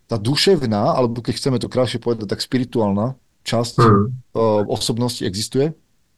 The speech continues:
Speaker 1: a že by si ju mal každý chlap nejakým spôsobom vnímať a poriešiť. A to pre niekoho znamená zameranie na osobný rozvoj, pre iného to znamená, e, že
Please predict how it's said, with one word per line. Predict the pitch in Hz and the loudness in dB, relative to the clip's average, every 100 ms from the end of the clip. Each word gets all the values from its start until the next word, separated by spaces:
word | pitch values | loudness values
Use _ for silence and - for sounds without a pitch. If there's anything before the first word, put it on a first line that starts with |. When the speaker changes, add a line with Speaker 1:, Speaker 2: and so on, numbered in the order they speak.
| _ _ _ | _ _ _
Speaker 1:
a | - 113 113 104 - - - | -2 0 2 0 -8 -20 -8
že | 113 131 | 0 0
by | 127 | 0
si | - | 0
ju | 127 | 2
mal | 127 | 2
každý | 123 135 120 | 2 0 0
chlap | 117 127 127 | -2 0 0
nejakým | 120 120 110 | 0 -2 -4
spôsobom | - 120 113 113 107 | -2 -4 -2 -2 0
vnímať | 113 120 113 - | 0 0 0 0
a | 113 110 95 - - _ _ _ - | 0 2 0 -12 -20 _ _ _ -4
poriešiť. | 127 113 110 - 98 - _ _ - | 0 2 0 -2 -10 -12 _ _ -4
A | 120 120 | -2 0
to | |
pre | 127 127 127 | 2 4 4
niekoho | 127 123 - | 2 0 -2
znamená | 113 120 120 117 | 0 2 2 2
zameranie | 107 117 120 113 107 | 2 2 4 2 2
na | 107 | 0
osobný | 104 101 110 104 | 0 -2 -2 0
rozvoj, | 113 151 160 | 0 2 2
pre | 151 123 | 2 2
iného | 120 120 | 2 0
to | 113 107 | -2 -2
znamená, | 113 113 113 110 104 - - - | 0 2 2 2 -2 -10 -20 -8
e, | - 107 107 | -2 -2 -2
že | 101 | 0